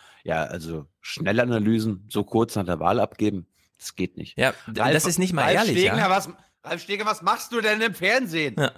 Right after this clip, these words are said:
Speaker 1: Ja?
Speaker 2: Das ist nicht mal ehrlich. Er hätte dann wenigstens sagen müssen, "Naja, wir als Verlierer machen jetzt keine Schnellanalyse." Das, Schnellanalysen sind Sachen für Gewinner. Und da drüben steht einer, sch-, reden Sie mit dem oder so, ja?
Speaker 1: Apropos Gewinner,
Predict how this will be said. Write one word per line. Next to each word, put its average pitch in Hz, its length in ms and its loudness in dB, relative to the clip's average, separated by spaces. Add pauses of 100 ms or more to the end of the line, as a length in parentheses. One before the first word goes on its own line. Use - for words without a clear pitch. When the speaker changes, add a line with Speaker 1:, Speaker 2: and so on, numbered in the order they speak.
(280)
Speaker 1:
Ja? 185 220 -4
Speaker 2:
Das - 100 -2
ist 135 60 0
nicht 156 100 4
mal 147 80 4
ehrlich. 135 300 2
Er - 80 0
hätte 117 140 2
dann 113 260 0 (180)
wenigstens 127 420 -4
sagen 117 240 -2
müssen, 113 280 0
"Naja, 107 260 2
wir 120 180 2
als - 180 0
Verlierer 127 520 0
machen - 220 -4
jetzt 92 140 -8
keine 87 200 -6
Schnellanalyse." 90 800 -4 (120)
Das, - 220 -6 (140)
Schnellanalysen 139 640 2
sind 123 160 0
Sachen 123 240 0
für 113 100 -2
Gewinner. 107 480 0 (240)
Und - 160 -4
da 104 60 0
drüben 117 300 4
steht - 220 0
einer, 85 280 -2
sch-, - 260 -14
reden 113 200 0
Sie 104 80 0
mit 104 160 -2
dem 107 240 2
oder - 160 -6
so, - 160 -6
ja? 95 180 -6 (1120)
Speaker 1:
Apropos 165 360 -2
Gewinner, 160 420 2